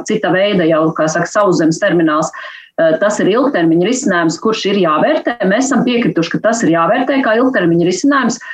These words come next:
un visbūtiskākie ir tiešām ekonomiskie nosacījumi šajā gadījumā. Jo drošības nosacījumus mēs varam izpildīt ar Paldisku terminālu, ja tas izdosies, eh, viss veiksmīgi īstenots, ka, īstenot, kā iecerēts. Un, eh, ta-, tas būtu kā pirmais obligātais solis.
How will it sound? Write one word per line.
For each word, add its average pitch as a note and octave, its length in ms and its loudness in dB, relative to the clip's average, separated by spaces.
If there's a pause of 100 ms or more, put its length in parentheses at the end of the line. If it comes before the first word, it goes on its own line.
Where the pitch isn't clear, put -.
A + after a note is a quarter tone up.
(160)
un F#3+ 140 2
visbūtiskākie G#3+ 840 0
ir F3+ 120 -2
tiešām A3+ 400 -2
ekonomiskie F3+ 680 0
nosacījumi F3+ 560 0
šajā E3 260 -2
gadījumā. D#3+ 420 2 (400)
Jo F#3 160 0
drošības C4 400 0
nosacījumus A#3 480 0
mēs G#3 220 -2
varam G#3+ 180 0
izpildīt F#3+ 400 0
ar - 160 -4
Paldisku G#3 400 0
terminālu, G#3+ 460 0
ja F3 80 -2
tas E3+ 100 -4
izdosies, F3+ 720 0
eh, F3 240 2
viss G#3 240 -2
veiksmīgi G3 480 2
īstenots, F3+ 400 0
ka, - 160 -2
īstenot, G3+ 480 0
kā F3+ 160 0
iecerēts. - 560 -2 (580)
Un, F#3 200 2
eh, D#3 180 0
ta-, G3+ 220 -2
tas A3 180 2
būtu A3 400 2
kā G3+ 240 0
pirmais A3+ 400 0
obligātais F3 720 0
solis. E3 400 -2